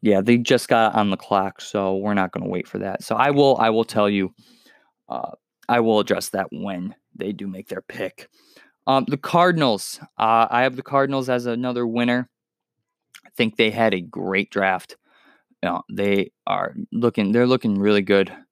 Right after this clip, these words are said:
so far. You know, obviously Simmons, I said that I really do like Simmons, and I thought that, I thought that the Giants would go and pick him up, but they didn't. Um, so, you know, the fact that he fell there, I think that was a great pick for the, um,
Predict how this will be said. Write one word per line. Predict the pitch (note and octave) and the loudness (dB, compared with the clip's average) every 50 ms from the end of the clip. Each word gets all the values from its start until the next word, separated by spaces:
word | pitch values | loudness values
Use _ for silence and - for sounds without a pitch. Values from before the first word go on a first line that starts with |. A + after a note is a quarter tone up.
| _ _ _ _ _ _ _ _ | _ _ _ _ _ _ _ _
so | - - - A#2 G#2+ G2+ | -16 -4 0 0 0 0
far. | - - A2 G#2+ G#2+ G#2+ | 0 0 2 4 4 4
You | G2+ | 2
know, | G#2 G2+ G2 - - | 0 -2 -4 -4 -2
obviously | G#2 G#2+ A2+ A2+ G#2+ - - - A2 G2+ | 0 0 0 -2 -4 -8 -6 -4 -4 -4
Simmons, | - - - - C#3+ C#3 C3+ B2+ B2+ C3 C3 B2+ - - - D#3 - - | -4 -6 -2 0 0 2 2 2 0 0 -2 -4 -6 -10 -14 -14 -12 -10
I | G2+ G2 G2 | -10 -10 -10
said | - - - - B2 A#2 A2+ G#2+ | -12 -10 -2 0 0 2 2 2
that | A2 G2 F#2+ | 2 2 2
I | G2 | 0
really | G2+ G#2+ A#2 A#2+ A#2 A#2 | 0 2 2 2 2 2
do | A2 A2+ A2+ | 2 0 2
like | A2 A2 G#2 - | 2 2 0 0
Simmons, | - - - A#2 A#2 A#2 A#2 A2 | -2 -2 -2 0 0 0 0 -2
and | G#2 G2 | -2 -2
I | F#2+ F#2+ | -4 -4
thought | - - - A#2 A#2 A2 - _ | -4 -2 0 0 0 0 0 _
that, | A2 G#2+ G#2 G2+ - _ - - - - - _ _ _ _ _ _ _ _ _ _ _ | 0 0 0 0 -2 _ -20 -20 -20 -20 -20 _ _ _ _ _ _ _ _ _ _ _
I | - - | -8 -2
thought | C3+ D#3+ D3+ | 0 2 2
that | D3+ C#3+ | 2 2
the | C3+ | 2
Giants | B2 A#2+ C#3 C3 C#3 C3+ - | 2 2 2 0 0 0 -2
would | - C3 | -2 0
go | C3+ B2 B2 | 2 2 2
and | A#2+ - | 2 0
pick | - C3+ - | -2 -2 0
him | C3 B2 B2 | 2 2 4
up, | B2+ B2+ - _ _ _ - | 2 2 0 _ _ _ -8
but | G2+ G2 - _ - | -8 -8 -8 _ -10
they | A#2 A#2+ | -10 -8
didn't. | - - E3+ F3 F3 - F3 - - - C#3+ - _ _ _ _ _ _ _ _ | -2 0 2 2 2 2 0 -6 -12 -16 -18 -20 _ _ _ _ _ _ _ _
Um, | - E2+ E2+ - - - _ _ - B2 | -20 -18 -18 -20 -20 -20 _ _ -14 -12
so, | - - - C3 | -8 -2 0 2
you | A#2+ A#2+ | 4 4
know, | A#2+ A#2 A2+ | 4 4 2
the | A2 | 2
fact | A2+ - B2 A2+ - | 0 0 -2 -2 -2
that | - | -4
he | G#2+ A2+ A#2+ | -2 -2 -2
fell | A#2 - - C3+ B2 B2 B2 | -2 0 0 2 2 2 2
there, | A#2 B2 B2 A#2+ A2+ | 2 2 2 2 2
I | G#2 | 0
think | - - A2+ G#2+ | -2 -4 -2 2
that | A2 | 2
was | G#2+ G2 G#2 | 2 2 0
a | |
great | G2 F#2+ G#2+ G#2+ - - | 0 2 2 2 2 0
pick | - - A2+ G#2+ - - | 0 0 0 0 -2 -6
for | - - A2+ G#2+ G#2 | -6 -2 -2 0 0
the, | G2+ G#2+ - - _ | -2 -4 -8 -6 _
um, | - G2+ F#2+ F#2 F#2+ G2 G#2 | -2 -2 -2 -2 -4 -6 -8